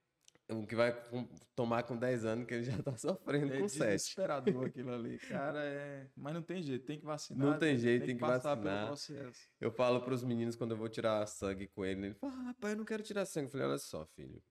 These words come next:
Speaker 1: eu também não. E eu tiraria isso de você se eu pudesse,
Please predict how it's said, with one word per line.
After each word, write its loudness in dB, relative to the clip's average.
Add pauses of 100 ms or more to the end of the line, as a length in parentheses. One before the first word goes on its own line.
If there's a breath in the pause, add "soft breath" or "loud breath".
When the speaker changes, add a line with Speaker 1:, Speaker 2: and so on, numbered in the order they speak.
Speaker 1:
eu -6
também -4
não. -8 (2000 soft breath)
E 2
eu 6
tiraria 2
isso 0
de -4
você -4
se -6
eu -2
pudesse, -10